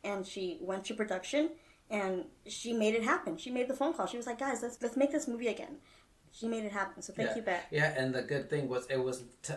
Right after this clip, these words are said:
Speaker 2: it's what you call a connection for us, our generation, and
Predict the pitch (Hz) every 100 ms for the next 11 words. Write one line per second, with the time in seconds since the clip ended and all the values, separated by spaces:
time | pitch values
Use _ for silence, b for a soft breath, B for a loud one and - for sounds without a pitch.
0 | - 139 - - - 135 151 156 143 156
1 | 143 - 131 - 123 123 127 - 143 139
2 | 127 123 B B - 123 127 - - 127
3 | 147 147 170 170 175 185 - 139 139 131